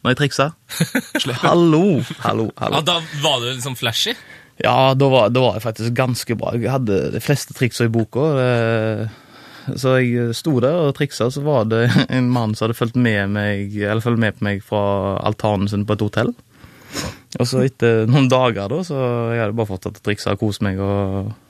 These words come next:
Speaker 1: eh, ja, så kom han ned, eh, ned når vi var på en restaurant, og så, eh, snakket med, med foreldrene mine. Han kunne ikke så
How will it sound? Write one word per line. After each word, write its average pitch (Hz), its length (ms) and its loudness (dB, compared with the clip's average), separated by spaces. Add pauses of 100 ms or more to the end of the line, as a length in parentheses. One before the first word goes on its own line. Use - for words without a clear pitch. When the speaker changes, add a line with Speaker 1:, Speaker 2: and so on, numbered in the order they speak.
(560)
Speaker 1:
eh, 104 380 -2 (160)
ja, 143 80 0 (100)
så - 160 -8
kom 127 240 2
han 110 220 4
ned, 98 340 -2
eh, 98 640 -4
ned 104 220 0
når 101 180 0
vi 98 80 -2
var 95 380 0 (260)
på 107 80 0
en 104 80 0
restaurant, 107 480 0
og 131 80 0
så, 123 200 -2 (1300)
eh, - 240 -2
snakket 123 400 -2
med, 107 480 0
med 110 160 0
foreldrene 107 400 2
mine. 104 220 0 (160)
Han 110 180 0
kunne 113 240 0
ikke 113 80 -4
så 120 80 0